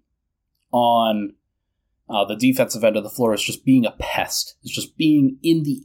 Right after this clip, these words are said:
airspace for these shooters, doing what he can to contest shots, and, uh, just trying to make their life hell. Uh, and he's doing it. He's doing a great job. Didn't have the overall, like, all-around impact that he usually does. Uh, five points, two rebounds,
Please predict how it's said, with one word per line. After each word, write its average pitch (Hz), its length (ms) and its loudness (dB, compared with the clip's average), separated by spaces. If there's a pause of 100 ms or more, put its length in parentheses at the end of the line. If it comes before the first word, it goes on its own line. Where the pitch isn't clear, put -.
airspace 127 540 -4
for 123 180 -2
these 110 160 -2
shooters, 139 680 0 (360)
doing 139 300 4
what 131 120 2
he 123 40 0
can 123 220 -2
to - 100 -12
contest 110 420 -4
shots, - 600 -2 (480)
and, 120 560 0
uh, 110 240 -2
just - 180 -6
trying 165 180 2
to 147 40 0
make 131 240 -2
their 120 140 2
life 113 220 0
hell. - 340 -2 (680)
Uh, 107 200 -2
and 120 140 2
he's 127 160 0
doing 190 220 0
it. - 80 -10
He's 104 160 -12
doing 131 200 4
a 131 40 4
great 135 240 0
job. 139 460 2
Didn't 165 240 -2
have 151 320 0
the 139 140 4
overall, 131 480 4
like, 110 220 -2 (1000)
all-around 131 640 4
impact 120 420 -6
that 117 100 -2
he 101 60 -10
usually 104 420 -2
does. 131 460 0
Uh, 98 160 -2
five 123 380 -4
points, 110 280 -4
two 117 200 0
rebounds, 107 680 -2